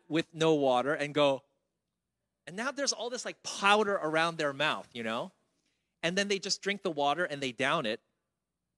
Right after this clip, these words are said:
And that one is called branch chain amino <laughs> acids, okay? And, and this is the thing. When I watch these guys, <clears throat>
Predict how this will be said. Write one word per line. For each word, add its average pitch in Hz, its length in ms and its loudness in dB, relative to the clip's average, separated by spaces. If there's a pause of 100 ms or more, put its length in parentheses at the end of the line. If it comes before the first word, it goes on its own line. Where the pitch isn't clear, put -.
(240)
And 143 180 0
that 208 220 0
one 226 120 0
is 185 120 0
called 151 300 -2
branch 170 400 -2
chain 175 360 -6
amino 156 420 -6
<laughs> - 20 -12
acids, - 540 -4
okay? 147 400 0 (600)
And, 214 240 0 (320)
and 208 140 2
this 311 180 6
is 311 100 4
the 233 120 4
thing. 214 380 2 (240)
When 202 140 2
I 208 120 6
watch 220 460 4
these 180 220 0
guys, 131 600 0
<clears throat> - 40 -4